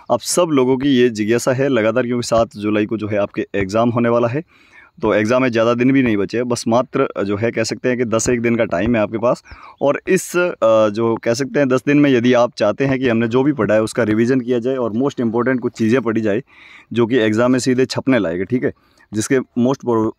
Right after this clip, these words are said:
probable जो है स-, अ, कह सकते हैं कि संभावना है, तो उसके लिए आप जो है पीजे क्वेश्चन बैंक को अभी तक नहीं खरीदा तो आज ही खरीद लीजिएगा पीजे क्वेश्चन बैंक, जहाँ पर एक हज़ार most important, अ, एमसीक्यूज़ है। इसके साथ में जो है आपको छः सौ पचास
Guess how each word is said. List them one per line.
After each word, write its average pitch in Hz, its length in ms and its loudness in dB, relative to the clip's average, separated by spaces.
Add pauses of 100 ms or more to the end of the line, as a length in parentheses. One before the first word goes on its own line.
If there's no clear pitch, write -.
(120)
probable 127 360 2
जो 117 120 -4
है 135 140 0
स-, - 200 -6
अ, - 40 -20 (680)
कह 110 100 -4
सकते 120 280 -6
हैं 117 180 -2
कि 139 160 -2 (480)
संभावना 113 460 0
है, 131 200 -2 (200)
तो 117 320 -2
उसके 131 220 -2
लिए 151 100 4
आप 120 160 2
जो 120 100 -6
है 139 140 -6
पीजे 139 240 0
क्वेश्चन 127 300 -2
बैंक 113 180 0
को 117 80 -2
अभी 107 140 -2
तक 123 120 -2
नहीं 104 160 -2
खरीदा 107 300 -2
तो 101 60 -2
आज 101 160 0
ही 110 60 -2
खरीद 95 220 -2
लीजिएगा 101 260 -2 (420)
पीजे 127 220 2
क्वेश्चन 110 380 -2
बैंक, 95 140 -4
जहाँ 110 200 0
पर 135 200 -2 (120)
एक 143 280 0
हज़ार 120 340 0
most 120 380 -4
important, 117 440 -4
अ, - 260 -6
एमसीक्यूज़ 131 600 0
है। 175 60 -2 (440)
इसके - 200 -2
साथ 143 220 0
में 156 160 -4
जो 147 140 -6
है 147 140 -2
आपको 139 220 -2
छः - 160 -4
सौ 143 160 -2
पचास 139 480 -2